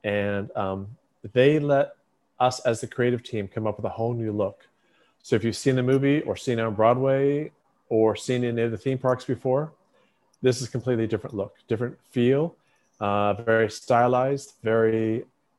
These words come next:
high-end fashion, very acrobatic, very, a little bit of cirque, uh, very percussive. And it was amazing. So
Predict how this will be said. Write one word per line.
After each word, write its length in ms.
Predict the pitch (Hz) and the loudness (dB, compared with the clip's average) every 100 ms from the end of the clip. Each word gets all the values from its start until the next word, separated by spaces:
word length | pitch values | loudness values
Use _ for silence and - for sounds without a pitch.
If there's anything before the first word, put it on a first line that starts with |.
| - | -12
high-end 400 | - 123 120 104 - - | -4 0 0 -2 -6 0
fashion, 680 | 127 131 - 143 131 131 120 | 4 4 0 -2 -2 -4 -2
very 340 | 113 110 117 - | 2 2 0 -4
acrobatic, 720 | 107 - 101 120 127 131 - - | -6 -4 0 0 2 -2 -6 -8
very, 200 | 110 113 | -2 -2
a 80 | - - | -2 -2
little 140 | 110 | -2
bit 80 | 104 | -2
of 60 | |
cirque, 460 | - - 131 139 - _ _ _ _ _ _ | -6 0 0 0 -8 _ _ _ _ _ _
uh, 140 | 104 | -2
very 180 | 101 120 | 2 2
percussive. 540 | 117 - 120 110 101 92 _ _ _ _ _ | 2 -6 -6 -4 -4 -6 _ _ _ _ _
And 480 | 120 123 120 120 131 _ _ _ | 0 0 0 -2 -6 _ _ _
it 60 | 139 | 2
was 120 | 147 | 2
amazing. 420 | 143 208 147 95 98 | 2 0 0 -8 -12
So 520 | - 135 123 123 - | -2 4 4 2 -4